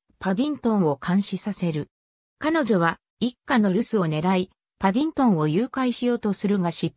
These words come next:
敗し、撤退する。パディントンは連れ去られそうになったことを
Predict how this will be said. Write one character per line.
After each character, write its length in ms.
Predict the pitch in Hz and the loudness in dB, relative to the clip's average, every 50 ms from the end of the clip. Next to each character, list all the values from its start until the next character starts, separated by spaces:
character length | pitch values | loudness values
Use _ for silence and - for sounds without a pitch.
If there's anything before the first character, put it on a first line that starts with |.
| _ - | _ -4
敗 180 | 208 208 202 190 | -2 -2 -2 -2
し、 240 | - 175 165 - _ _ _ _ _ | -2 -2 -4 -4 _ _ _ _ _
撤 140 | - 151 - _ - | -4 -4 -4 _ 0
退 180 | 220 254 269 | 0 0 0
す 180 | 254 - 220 202 | -2 -2 -2 -2
る。 200 | 180 160 - - _ _ _ _ _ _ _ _ _ | -2 -2 -4 -8 _ _ _ _ _ _ _ _ _
パ 120 | - 196 208 | -2 0 0
デ 100 | 214 302 | 2 0
ィ 40 | 320 | -2
ン 60 | 285 | 0
ト 160 | - 254 233 | 0 0 2
ン 80 | 214 196 | 2 2
は 120 | 180 170 - - | 2 0 0 -2
連 100 | 185 202 | -2 0
れ 100 | 254 247 | 0 0
去 120 | - 269 | -2 -2
ら 120 | 269 262 | -2 0
れ 100 | 247 240 | 0 -2
そ 200 | 220 - 262 262 | -2 -2 -2 0
う 40 | 254 | 2
に 140 | 214 202 202 | 2 4 4
な 100 | 202 208 | 2 2
っ 60 | 208 - | 0 -2
た 120 | - 196 | -6 -6
こ 120 | - - 170 | -4 -4 -2
と 200 | - 180 175 160 | 0 2 2 2
を 120 | 151 151 | 0 -2